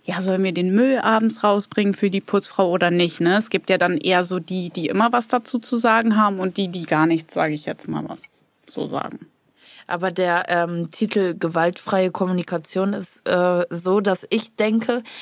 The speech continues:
Speaker 2: es ist für mich nur von Vorteil, danach gekommen zu sein, weil sonst gibt's direkt eine rein. <laughs> Was?
Speaker 1: Also ich muss sagen, ich glaub, wir hatten zwei Tage, ist jetzt auch schon ein bisschen her,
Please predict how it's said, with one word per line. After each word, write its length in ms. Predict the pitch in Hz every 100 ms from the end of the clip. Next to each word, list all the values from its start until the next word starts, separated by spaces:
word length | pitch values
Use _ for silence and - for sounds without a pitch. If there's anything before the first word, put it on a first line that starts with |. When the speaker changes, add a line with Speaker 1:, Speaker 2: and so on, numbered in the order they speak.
| - -
Speaker 2:
es 200 | 202 190
ist 260 | 208 -
für 140 | - 185
mich 400 | 185 202 220 233
nur 220 | 208 220
von 220 | 220 196
Vorteil, 580 | 185 202 202 226 214 214
danach 500 | 190 190 180 185 214
gekommen 480 | 294 - 330 330 320
zu 140 | -
sein, 320 | 285 294 302 330 - - -
weil 140 | - 208
sonst 280 | 208 220 220
gibt's 220 | 226 -
direkt 440 | 214 180 185 208
eine 260 | 202 190 185
rein. 720 | 170 - 330 - 339 - 311 311 -
<laughs> 200 | 294 254 - 330 -
Was? 420 | - - 359 - - - - - - - - -
Speaker 1:
Also 160 | 220 247
ich 140 | 247
muss 200 | 240 220
sagen, 360 | 208 208 262 294 - -
ich 140 | - -
glaub, 240 | 214 240
wir 100 | 240
hatten 240 | 220 226 -
zwei 280 | - 196
Tage, 320 | 226 - 247 196
ist 160 | 175
jetzt 200 | 202 220
auch 100 | 233 220
schon 240 | - 202
ein 40 |
bisschen 380 | 196 196 190 180
her, 400 | 156 180 180 262